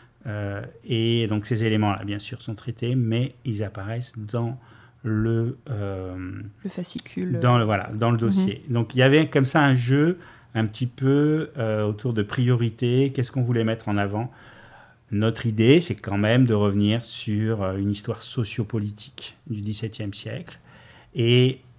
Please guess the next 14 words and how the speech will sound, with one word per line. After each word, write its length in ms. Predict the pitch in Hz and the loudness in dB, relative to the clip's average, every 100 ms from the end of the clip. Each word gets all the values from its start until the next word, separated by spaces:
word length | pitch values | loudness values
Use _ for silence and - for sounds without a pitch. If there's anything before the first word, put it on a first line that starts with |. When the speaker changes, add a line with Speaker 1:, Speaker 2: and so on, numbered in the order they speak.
| - | -8
Speaker 1:
bon, 140 | 113 101 | -2 0
on 120 | 104 | 0
y 80 | 101 | 0
reviendra, 720 | 101 101 98 98 98 110 - _ - | -2 -2 -4 -8 -8 -10 -12 _ -10
euh, 160 | 98 98 | -8 -8
autour 300 | 98 - 104 | -10 -10 -6
d'un 120 | 95 | -6
personnage 800 | 98 98 - 95 95 113 147 104 | -6 -12 -10 -10 -10 -10 -8 -8
ou 40 | |
d'un 180 | 90 87 | -8 -10
grand 340 | 92 117 110 | -10 -10 -8
historien, 640 | 113 - 95 98 95 110 131 | -10 -10 -10 -8 -8 -6 -8
Pierre 220 | - 104 | -8 -8
Goubert. 540 | 101 101 104 143 165 | -6 -2 0 0 0